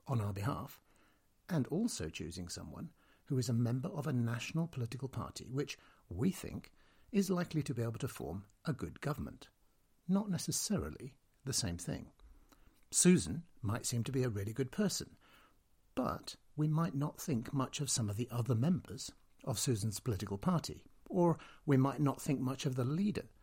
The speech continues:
of Susan's political party, the person who would probably become the Prime Minister if Susan's political party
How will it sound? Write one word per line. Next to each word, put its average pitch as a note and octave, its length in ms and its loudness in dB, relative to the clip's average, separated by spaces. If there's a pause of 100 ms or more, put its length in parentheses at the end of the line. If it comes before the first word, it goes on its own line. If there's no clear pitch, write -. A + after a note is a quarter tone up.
(200)
of G2+ 140 -2
Susan's G#2 320 0
political F#2 360 -4
party, - 360 -6 (120)
the - 80 -4
person C3+ 360 2
who A#2+ 120 6
would B2 180 2 (300)
probably G#2 440 0
become A#2 300 -2
the A2 100 -2
Prime A#2+ 260 0
Minister C#3+ 460 0 (340)
if - 100 -4
Susan's B2 460 2
political A#2+ 380 -4
party G#2+ 520 -4